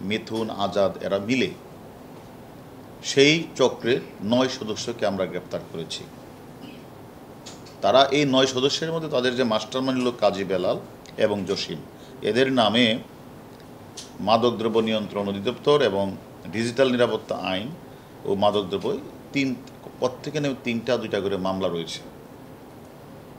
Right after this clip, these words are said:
এবং এদের মাস্টারমাইন্ড বেলাল যে কাজটা করেন, সেটি হচ্ছে পাসপোর্ট অফিসের কিছু অসাধু পিওন,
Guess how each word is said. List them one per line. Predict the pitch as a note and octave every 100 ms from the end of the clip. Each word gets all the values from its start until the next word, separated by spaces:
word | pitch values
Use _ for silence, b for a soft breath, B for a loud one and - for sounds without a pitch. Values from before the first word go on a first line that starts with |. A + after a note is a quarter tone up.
| -
এবং | A#2+ E3 F#3
এদের | B2 C3+ D#3+
মাস্টারমাইন্ড | A#2 A2 - D3 D3+ D#3
বেলাল | G#2+ A#2+ B2 A2
যে | G2+
কাজটা | G2 F#2 - A#2+
করেন, | G2 F2 F2 - - -
সেটি | G#2+ B2
হচ্ছে | A2+ - B2+ - - - - B B B B - - - - -
পাসপোর্ট | C3 C3 - E3+ E3+
অফিসের | C#3 C3+ - D3+ C#3
কিছু | A#2+ A#2+ C3+ C3 -
অসাধু | A2 - B2+ A2+ D#2+ - - - - - - - - - - - - -
পিওন, | - C3+ C3 G#2